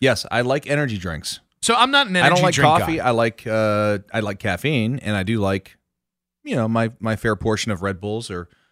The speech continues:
Speaker 1: Monsters, Rockstars,
Speaker 2: So
Speaker 1: what have you.
Speaker 2: my energy drink of choice is coffee.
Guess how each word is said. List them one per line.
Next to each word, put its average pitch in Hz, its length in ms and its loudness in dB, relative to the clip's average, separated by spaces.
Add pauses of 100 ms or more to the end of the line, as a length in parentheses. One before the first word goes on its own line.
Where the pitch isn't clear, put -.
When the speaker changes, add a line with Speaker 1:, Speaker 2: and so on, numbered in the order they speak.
(380)
Speaker 1:
Monsters, 101 720 -4
Rockstars, 104 800 -4 (460)
Speaker 2:
So 180 420 0
Speaker 1:
what 110 140 0
have 92 220 -2
you. 110 160 -6 (160)
Speaker 2:
my 165 520 4
energy 170 500 0
drink 143 280 -2
of 135 100 -8
choice 131 340 0
is 113 100 -2
coffee. 76 440 -6